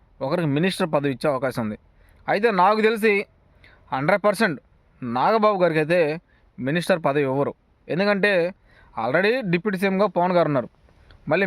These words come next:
మినిస్టర్ పదవి నాగబాబు గా-, నాగబాబు గారు కానీ ఇస్తే కుటుంబ పాలన నడుస్తుంది, వాళ్ళ కుటుంబంలో ఉన్న వ్యక్తులకే బాగా మంచి మంచి పదవులు దక్కుతున్నాయని చెప్పి ప్రతిపక్ష నేతలు నోరెత్తి గలమింపి మాట్లాడతారు కాబట్టి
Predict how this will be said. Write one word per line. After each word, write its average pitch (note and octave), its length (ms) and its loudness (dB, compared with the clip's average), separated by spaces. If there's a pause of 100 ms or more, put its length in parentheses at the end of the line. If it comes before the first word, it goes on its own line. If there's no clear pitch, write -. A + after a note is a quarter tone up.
మినిస్టర్ G3 400 0
పదవి F#3+ 260 2 (360)
నాగబాబు F3+ 500 2
గా-, E3 160 2
నాగబాబు F3 380 2
గారు E3 180 2
కానీ C#3+ 180 -2
ఇస్తే E3 200 0 (1040)
కుటుంబ G#3+ 260 2 (120)
పాలన F3+ 260 4
నడుస్తుంది, D3 460 -2 (300)
వాళ్ళ D3+ 120 -2 (140)
కుటుంబంలో G3+ 400 2
ఉన్న F#3+ 160 2
వ్యక్తులకే F#3+ 440 0 (720)
బాగా E3+ 280 2
మంచి E3+ 240 -2
మంచి E3+ 220 -2
పదవులు F3 300 2
దక్కుతున్నాయని D3 500 -2
చెప్పి D#3 220 -2 (600)
ప్రతిపక్ష D3+ 420 -4
నేతలు C3+ 300 0 (640)
నోరెత్తి E3 500 0
గలమింపి D3 340 0 (100)
మాట్లాడతారు C3+ 460 -2
కాబట్టి A#2+ 280 -4